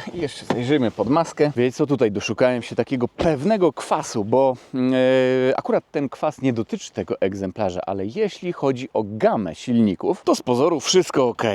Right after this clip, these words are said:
Mamy dostępne, e, hybrydy typu plug-in, mamy diesla bardzo fajnego czterysta D, była kiedyś taka S-a w dieslu,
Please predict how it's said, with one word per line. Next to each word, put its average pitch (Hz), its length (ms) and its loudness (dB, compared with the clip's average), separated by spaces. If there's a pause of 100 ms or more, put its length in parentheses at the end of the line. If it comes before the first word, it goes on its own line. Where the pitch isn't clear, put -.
Mamy 127 380 2 (120)
dostępne, 110 680 0 (100)
e, 101 340 2
hybrydy 117 800 4 (280)
typu - 260 -2
plug-in, 123 640 2
mamy 147 260 0
diesla 117 600 2
bardzo 117 340 0
fajnego 117 380 0
czterysta 120 520 0
D, 117 180 4
była 135 300 2
kiedyś 110 320 0
taka 104 240 2
S-a 107 260 2
w 104 60 -10
dieslu, 110 360 4